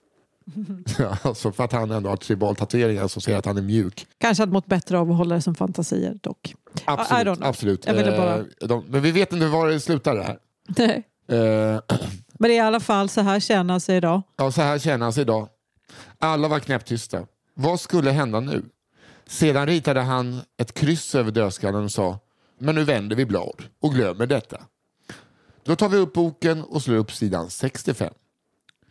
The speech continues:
Speaker 1: Sen var det bra med det. Tiden gick och när jag tog studenten hade Mats lägrat fyra tjejer i klassen. Fy fan vad sjukt.
Speaker 2: Alltså.
Speaker 1: Alla dessa fyra tjejer hade högsta betyg i hans kurser.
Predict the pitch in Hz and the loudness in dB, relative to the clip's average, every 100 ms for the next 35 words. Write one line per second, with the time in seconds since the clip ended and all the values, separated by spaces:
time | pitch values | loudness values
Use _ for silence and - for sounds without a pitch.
0 | _ _ - 185 214 214 160 165 156 147 | _ _ -6 -2 2 2 4 2 2 0
1 | 113 - _ _ _ _ - 170 180 185 | -2 -8 _ _ _ _ -2 2 2 2
2 | 160 147 151 - - - _ - _ - | 2 0 -2 -10 -20 -20 _ -20 _ -2
3 | 143 147 185 185 147 135 135 127 120 127 | 2 4 2 -2 -4 -2 0 0 -2 -4
4 | 123 135 131 117 113 110 - 139 139 107 | -2 -2 0 0 -2 -4 -6 0 0 2
5 | 107 107 - - 170 127 135 - 113 95 | -2 -4 -6 -4 0 0 0 0 0 0
6 | 92 - 113 - - - - _ _ - | -4 -6 -8 -6 -8 -12 -18 _ _ -20
7 | - - - 85 - - 87 - _ - | -20 -10 -6 -6 -8 -14 -14 -16 _ -14
8 | - 190 165 - - - - 160 170 170 | -4 -4 -4 -8 -10 -8 -4 -2 0 0
9 | 190 220 165 151 151 131 113 123 110 107 | 0 0 0 0 2 2 0 2 2 2
10 | 110 110 170 - 202 175 127 139 139 127 | 0 2 0 0 -2 0 2 2 2 -2
11 | - 104 98 - 92 78 - | -2 -2 -2 -6 -10 -10 -14